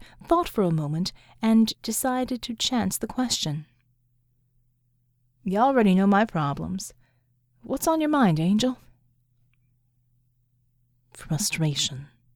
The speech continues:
It is a common human feeling, I am told." Abruptly, the fire dimmed, the hard edges softened. Her voice lost the otherworldly quality. "Therefore, I should do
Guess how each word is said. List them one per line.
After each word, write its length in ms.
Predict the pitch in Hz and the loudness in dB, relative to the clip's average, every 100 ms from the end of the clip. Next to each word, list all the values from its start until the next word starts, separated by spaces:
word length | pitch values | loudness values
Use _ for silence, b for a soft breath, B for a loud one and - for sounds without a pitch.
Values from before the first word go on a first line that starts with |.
| _ _ _ _ _ _ _ _ _ | _ _ _ _ _ _ _ _ _
It 160 | 170 160 | -2 0
is 140 | 180 | 2
a 60 | 190 | 0
common 680 | - - 220 220 165 165 | -4 -8 2 4 4 4
human 480 | 190 - 170 170 190 | 0 0 2 4 2
feeling, 560 | - 226 202 160 - 151 | 2 2 2 0 -6 -10
I 160 | 131 | -10
am 200 | 139 139 | -8 -6
told." 600 | 156 - 156 165 196 - - _ _ _ _ _ _ _ _ _ _ _ _ _ _ _ _ _ | -8 -10 -16 -18 -14 -14 -16 _ _ _ _ _ _ _ _ _ _ _ _ _ _ _ _ _
Abruptly, 500 | 220 254 285 - 175 | 0 2 2 0 0
the 120 | 180 | 0
fire 320 | 190 202 208 202 | 0 2 2 0
dimmed, 440 | 190 160 156 160 b b | 0 -2 -4 -8 b b
the 100 | - | -10
hard 360 | 220 262 247 240 | -4 2 2 0
edges 380 | - 202 180 180 | -4 -6 -6 -8
softened. 720 | - 202 202 - 175 175 - _ _ _ _ _ _ | -10 -8 -10 -10 -12 -10 -14 _ _ _ _ _ _
Her 120 | 262 | 0
voice 380 | 240 254 277 - | 2 2 2 0
lost 420 | 226 220 190 - | 2 2 2 -2
the 100 | 208 - | -4 -2
otherworldly 580 | 202 208 196 196 196 - | 0 0 2 0 0 -4
quality. 640 | - 202 185 165 165 160 _ _ _ _ _ _ _ _ _ _ _ _ _ _ _ _ _ _ - | -2 -2 0 -4 -8 -10 _ _ _ _ _ _ _ _ _ _ _ _ _ _ _ _ _ _ -6
"Therefore, 760 | 156 175 202 - 151 147 143 | 0 2 2 0 -4 -2 0
I 120 | 170 | 0
should 240 | 196 - 214 | 0 -4 -2
do 200 | 233 | -4